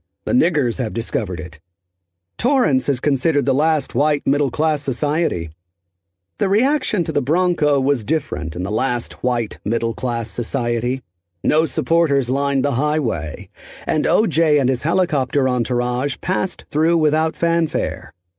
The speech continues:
In Inglewood and at the edge of Watts, the largely African-American communities to the north, the spectators returned. They were shouting encouragement at this point. "Go O J,"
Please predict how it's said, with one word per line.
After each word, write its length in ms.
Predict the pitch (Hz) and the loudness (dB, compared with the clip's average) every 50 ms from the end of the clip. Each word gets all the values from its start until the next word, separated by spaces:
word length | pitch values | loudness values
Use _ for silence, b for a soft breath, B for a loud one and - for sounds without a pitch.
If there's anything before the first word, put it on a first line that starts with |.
| _ _ _ _ _ _ _ | _ _ _ _ _ _ _
In 180 | _ - 156 175 | _ -2 -2 0
Inglewood 800 | 190 240 254 254 220 151 123 101 107 104 98 98 117 143 151 - _ | 2 4 4 4 4 2 2 2 0 0 2 0 0 -2 -4 -6 _
and 240 | - 151 156 147 139 | -4 -2 0 2 2
at 140 | 139 131 - | 0 0 0
the 140 | 135 131 - | -2 -2 0
edge 200 | 151 156 151 123 | 0 0 0 0
of 140 | 135 131 101 | 0 -2 0
Watts, 640 | 113 151 170 175 139 117 143 - _ - - - - _ | 0 0 2 2 0 -2 -4 -6 _ -18 -20 -20 -10 _
the 80 | - 95 | -4 -2
largely 520 | 98 113 131 143 147 127 117 123 127 123 | 0 0 2 0 0 0 0 0 0 0
African-American 920 | 123 135 143 123 - 117 - 123 117 117 127 135 135 139 127 - 127 120 113 | 0 -2 -2 -4 -4 -4 -2 0 0 2 2 2 0 0 0 0 -2 -2 0
communities 600 | 110 117 123 139 147 147 139 123 120 127 135 - | 0 0 2 2 2 2 2 2 0 0 -2 -2
to 80 | - 107 | -6 -4
the 100 | 95 101 | -2 -2
north, 460 | 101 123 160 147 110 101 113 127 - _ B B B B B B B B | 0 0 0 0 0 0 -2 -4 -6 _ B B B B B B B B
the 100 | - 147 | -4 -4
spectators 680 | - - - 247 220 - _ - 156 143 147 143 131 - | -4 -2 -2 -2 -2 -2 _ 0 2 2 2 0 2 0
returned. 720 | 160 160 - 214 226 254 262 240 - - - - - - _ _ _ _ _ _ _ _ _ _ _ | -2 0 0 0 0 2 2 0 -2 -4 -6 -10 -12 -14 _ _ _ _ _ _ _ _ _ _ _
They 160 | 139 156 165 | -2 0 2
were 120 | 156 165 | 0 0
shouting 440 | 160 - - 202 202 202 185 185 175 | -2 0 0 2 2 2 2 2 2
encouragement 760 | 175 165 156 - - 170 233 285 294 - - 113 110 95 82 | 2 2 0 0 0 0 2 2 0 0 0 -2 -2 -2 -4
at 100 | 98 87 | -4 -2
this 200 | - 113 - - | -4 -4 -4 -6
point. 500 | - - 120 90 - - - - - - _ _ _ B B B B B B B | -6 -4 -4 -4 -4 -8 -12 -16 -18 -20 _ _ _ B B B B B B B
"Go 360 | 110 165 196 226 240 247 233 | 2 2 4 4 4 4 4
O 240 | - 208 262 285 285 | 4 4 4 4 2
J," 560 | 190 131 180 180 147 120 95 87 - - - | 2 2 2 2 2 2 -2 -4 -8 -12 -16